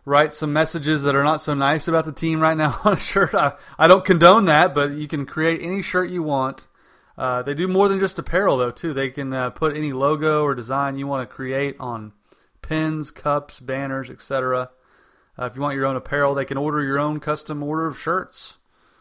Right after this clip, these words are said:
So if you wanna order, whether it's just five or ten or five or a thousand, you can, uh, get on their website, P R N T dot C O,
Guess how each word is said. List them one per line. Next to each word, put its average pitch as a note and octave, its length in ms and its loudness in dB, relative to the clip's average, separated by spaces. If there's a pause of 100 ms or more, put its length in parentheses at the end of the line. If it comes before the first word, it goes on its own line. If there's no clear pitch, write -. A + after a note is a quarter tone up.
(160)
So - 120 -16
if A#2 100 -14
you B2 80 -10
wanna C#3 220 -4
order, C#3 320 -2 (100)
whether B2 240 -6
it's - 140 -12
just - 160 -18 (580)
five C3 320 0
or B2+ 60 -4
ten D3+ 360 -6
or A2 240 -8 (560)
five C3+ 460 2
or B2+ 240 -4
a C3+ 80 -10
thousand, C3+ 540 0 (400)
you C3 140 -14
can, B2+ 180 -10
uh, B2 120 -6
get C3 160 -8
on C3 80 -4
their B2 120 -8
website, B2 540 -4 (580)
P E3+ 200 -8
R D#3+ 180 4
N D3 140 -2
T C3+ 320 -6
dot C3 320 -4
C C#3+ 280 -8
O, A2+ 380 -4